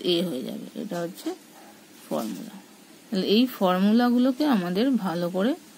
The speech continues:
মুখস্থ করতে হবে, তবে আমরা লগের অঙ্ক করতে পারবো। এবার তাহলে আমরা অঙ্কে যাই। প্রথমে দেখো, কোষে দেখি টোয়েন্টি ওয়ানের মান নির্ণয় করতে বলেছে এটা,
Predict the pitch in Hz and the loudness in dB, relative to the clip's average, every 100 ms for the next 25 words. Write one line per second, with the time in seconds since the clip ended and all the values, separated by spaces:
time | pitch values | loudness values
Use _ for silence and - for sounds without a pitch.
0 | - - - - - - 190 180 175 - | -20 -20 -20 -20 -14 -2 -2 0 -4 -6
1 | - 160 - 170 160 165 - 170 226 269 | -10 -10 -10 -8 -6 -6 -2 0 2 2
2 | 185 220 302 196 180 196 185 170 - 359 | 2 2 2 2 2 0 0 -4 -4 -4
3 | - - - - - - - 160 180 185 | -6 -20 -12 -10 -10 -14 -16 -16 -14 -16
4 | - - - - - - 190 220 226 208 | -16 -20 -20 -20 -14 -6 0 0 2 2
5 | 202 180 226 339 - - - - - - | 2 2 0 -2 -12 -20 -20 -20 -20 -8
6 | 185 170 175 190 131 - - - - - | -6 -4 -6 -8 -8 -12 -18 -20 -20 -20
7 | - - - - - - - - - 202 | -20 -20 -20 -20 -20 -18 -20 -10 -2 0
8 | 240 262 202 190 262 - - 190 - 208 | 2 2 0 -2 -6 -8 -4 -4 0 2
9 | 208 202 262 214 190 190 190 190 170 170 | 2 0 -4 0 0 0 0 -2 -4 -4
10 | 214 311 214 190 190 202 185 175 170 170 | -6 -2 0 2 2 2 2 -2 -6 -10
11 | - - - 156 - 156 - | -12 -10 -8 -8 -10 -12 -14